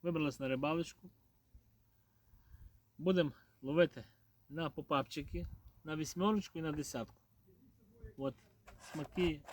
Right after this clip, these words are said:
у нас є різні. Білий шоколад, криль тигровий горіх, просто тигровий горіх, е, солодка кукуруза,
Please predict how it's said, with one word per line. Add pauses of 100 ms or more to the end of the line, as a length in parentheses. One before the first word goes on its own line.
у
нас
є (320)
різні. (1300)
Білий
шоколад, (1400)
криль
тигровий
горіх, (420)
просто
тигровий
горіх, (1300)
е,
солодка
кукуруза,